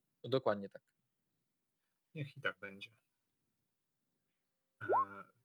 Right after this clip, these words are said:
Speaker 2: leci w takim razie pierwsza strzała.
Speaker 1: Strzałka, nie strzała, to różnica.
Speaker 2: Strzałka. E, dziesięć na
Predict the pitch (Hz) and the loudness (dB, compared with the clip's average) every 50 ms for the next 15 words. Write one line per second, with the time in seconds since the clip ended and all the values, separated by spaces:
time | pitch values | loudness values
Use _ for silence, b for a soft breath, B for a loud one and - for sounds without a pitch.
0 | _ - 151 165 190 208 175 - - - - 127 117 - 123 117 117 110 107 110 | _ -2 2 4 4 6 4 2 -2 0 -2 -4 -2 -2 -4 0 0 0 2 0
1 | 107 - - 196 190 175 151 - - 131 117 - - - - 110 107 104 101 101 | -4 0 4 6 6 6 6 6 2 2 2 2 0 2 4 4 4 4 2 0
2 | 98 - - _ _ _ _ _ _ _ _ _ _ _ _ - - - _ _ | -2 -6 -10 _ _ _ _ _ _ _ _ _ _ _ _ -14 -14 -14 _ _
3 | _ _ _ _ _ _ - - - 1017 1077 - - 156 117 - - - - - | _ _ _ _ _ _ -2 2 4 4 6 8 8 8 8 8 4 2 0 0
4 | - - - 113 113 - - - 98 98 98 - _ - - 117 113 110 110 104 | -4 -4 -6 -6 -6 -4 -2 0 0 -2 -2 -6 _ -8 -8 -6 -6 -6 -10 -14
5 | - - - _ _ _ _ _ _ _ _ _ _ - - - - 110 80 - | -16 -18 -20 _ _ _ _ _ _ _ _ _ _ -10 -2 4 4 4 4 4
6 | - - - - 147 147 _ _ _ _ _ _ _ _ _ _ _ _ _ _ | 0 -8 -10 -14 -16 -18 _ _ _ _ _ _ _ _ _ _ _ _ _ _
7 | _ _ _ _ _ - 135 123 123 123 123 120 117 120 117 113 - - - - | _ _ _ _ _ -4 -2 0 0 0 -2 0 0 2 4 4 2 0 0 -6
8 | - - - - - | -10 -10 -10 -10 -14